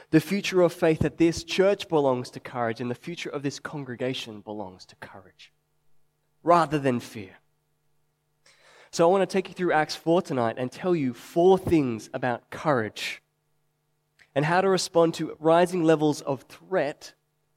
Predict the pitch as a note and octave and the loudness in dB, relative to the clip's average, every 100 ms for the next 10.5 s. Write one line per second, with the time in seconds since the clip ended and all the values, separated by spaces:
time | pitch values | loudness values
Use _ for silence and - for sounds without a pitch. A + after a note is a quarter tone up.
0 | _ _ _ C#3 C3+ - - D3+ D3 C3 | _ _ _ -6 -6 -6 -6 -2 -2 -4
1 | C3 A#2+ B2 A#2 - G2+ F2 - _ _ | -6 -4 -4 -6 -10 -12 -12 -16 _ _
2 | _ _ _ - B2 B2+ B2+ G#2 - _ | _ _ _ -12 -8 -6 -4 -6 -8 _
3 | _ C#3 C#3+ D3 C#3+ A2 G#2+ B2 A#2+ - | _ 0 4 6 6 2 0 -2 -2 0
4 | C3+ A2 A2 C3 C#3+ B2+ A2 F#2+ _ _ | 0 0 0 0 0 -2 -4 -6 _ _
5 | _ _ _ _ _ _ - C3+ D#3+ E3 | _ _ _ _ _ _ -4 0 2 0
6 | - D#3+ C3+ D#3 D#3 D3 C3 B2+ - C#3 | 0 -4 -4 -8 -6 0 0 0 -4 -8
7 | A#2 G2+ - - - _ _ _ _ _ | -6 -6 -8 -18 -20 _ _ _ _ _
8 | _ _ _ - _ _ _ - - F3+ | _ _ _ -20 _ _ _ -10 0 4
9 | G3 G3+ F#3 D#3+ - F#3+ D3 C#3 C#3 D3+ | 6 4 4 -4 4 6 6 2 2 4
10 | D3+ A2+ F2+ F#2+ B2 | 4 0 -10 -10 -14